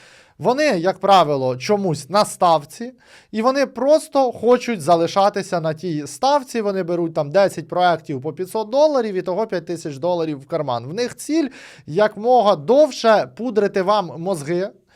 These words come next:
перекладати відповідальність на другу людину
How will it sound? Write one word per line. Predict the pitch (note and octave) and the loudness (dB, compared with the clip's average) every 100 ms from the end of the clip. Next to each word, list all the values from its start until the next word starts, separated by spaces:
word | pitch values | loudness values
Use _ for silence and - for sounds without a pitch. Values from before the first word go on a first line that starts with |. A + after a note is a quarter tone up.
| _ _ | _ _
перекладати | - G#3 A3 A3 A#3+ B3 A3+ | 2 4 2 0 2 2 0
відповідальність | G#3 G#3 G3+ F#3+ G#3+ G#3 F#3 E3 F#3 | -2 -2 0 4 4 4 0 -6 -6
на | E3+ | -4
другу | F#3+ G3+ D#3 | -2 -2 -4
людину | D3+ D3 E3 F3+ A#3+ | -4 -2 -2 -2 -6